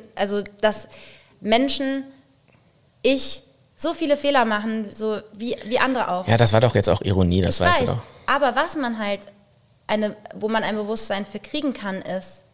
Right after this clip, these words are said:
Speaker 1: dass einem das eben bewusst wird. Ähm, also ich glaube, Kommunikation ist so ein wichtiger Bestandteil, weil das in jedem sozialen Gefüge spielt Kommunikation eine Rolle. Und ich glaube wirklich,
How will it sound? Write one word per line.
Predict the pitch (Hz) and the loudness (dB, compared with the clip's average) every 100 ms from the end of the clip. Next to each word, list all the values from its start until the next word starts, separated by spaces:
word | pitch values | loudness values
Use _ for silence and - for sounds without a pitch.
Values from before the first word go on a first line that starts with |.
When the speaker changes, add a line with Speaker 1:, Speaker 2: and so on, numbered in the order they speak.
| _ | _
Speaker 1:
dass | 220 220 | -4 -2
einem | 190 196 | -4 -4
das | 190 - | -6 -6
eben | 180 185 | -6 -6
bewusst | 175 196 285 - 240 | -4 -2 0 -2 -2
wird. | 262 277 - - - - _ - | 0 0 -4 -20 -20 -20 _ -4
Ähm, | 202 202 202 202 - _ _ | -2 -2 -4 -10 -18 _ _
also | 196 185 | -8 -8
ich | - | 0
glaube, | 226 240 233 233 - - | 2 4 0 -2 -14 -20
Kommunikation | - 233 226 226 214 214 - 247 247 | -10 -6 -4 -4 -8 -10 -6 -6 -6
ist | 214 - - - - | -8 -10 -10 -8 -4
so | 247 247 240 | -2 0 0
ein | 226 226 | 0 -4
wichtiger | 240 - 214 | -6 -4 -4
Bestandteil, | 208 - - 233 240 214 190 | -4 -6 -6 -6 -4 -4 -2
weil | 196 | -2
das | 214 214 - - | -2 -4 -10 -14
in | - 226 | -4 -2
jedem | 240 320 330 | 0 -2 -2
sozialen | 277 269 - 269 294 285 | -4 -2 0 2 0 -2
Gefüge | - - 285 208 208 | -6 -6 -4 -4 -6
spielt | 202 - 240 240 | -10 -6 -4 -4
Kommunikation | - 254 254 240 233 247 240 | -2 -4 -2 -6 -6 -4 -4
eine | 220 220 | -4 -4
Rolle. | 214 208 | -2 -2
Und | 196 | -2
ich | 202 | -2
glaube | 214 226 226 | 0 0 -2
wirklich, | 285 254 240 | -6 -4 -4